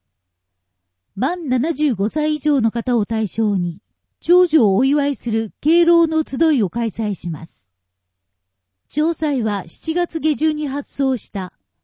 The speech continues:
案内はがきでご確認ください。日時、九月七日水曜から九日金曜。午前の部、午前十時。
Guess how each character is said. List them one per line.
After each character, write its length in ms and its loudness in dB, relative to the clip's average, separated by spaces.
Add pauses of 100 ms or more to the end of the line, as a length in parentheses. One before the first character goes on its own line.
案 260 -4
内 240 -2
は 80 -4
が 140 -4
き 100 -10
で 140 -2
ご 180 -2
確 220 -6
認 240 -2
く 80 -6
だ 160 -4
さ 180 -10
い。 140 -14 (1200)
日 300 -4
時、 280 -12 (680)
九 120 2
月 300 -2
七 240 2
日 180 -4
水 300 -4
曜 220 0
か 140 -8
ら 220 -12 (320)
九 260 -2
日 300 -4
金 320 -2
曜。 440 -2 (840)
午 180 0
前 160 2
の 180 0
部、 260 -8 (800)
午 200 -2
前 280 0
十 280 0
時。 240 -16